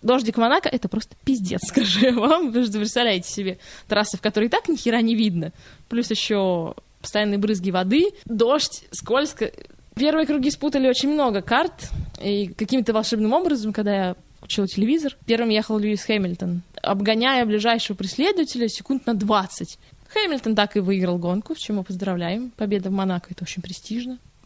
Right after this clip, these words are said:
Роберт Кубица, наш любимый поляк, приехал вторым. Да здравствуют гонщики с Восточной Европы, может быть, и русские скоро прорвутся в Формулу один. Третий приехал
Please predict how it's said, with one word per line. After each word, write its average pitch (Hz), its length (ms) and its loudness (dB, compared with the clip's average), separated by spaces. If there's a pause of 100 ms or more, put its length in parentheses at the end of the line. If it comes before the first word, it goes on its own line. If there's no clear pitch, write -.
(120)
Роберт 269 360 2
Кубица, 220 340 0
наш 226 220 0
любимый 220 260 0
поляк, 196 460 0 (140)
приехал 208 280 -4
вторым. 175 440 -4 (120)
Да 185 120 -2
здравствуют 202 500 0
гонщики 208 400 2
с 214 60 0
Восточной 233 480 2
Европы, 220 420 2
может 247 220 2
быть, 240 100 -2
и 240 60 4
русские 262 340 0
скоро 285 240 0
прорвутся 277 540 0
в 254 120 -8
Формулу 262 320 0
один. 254 320 -2 (220)
Третий 381 320 0
приехал 311 560 0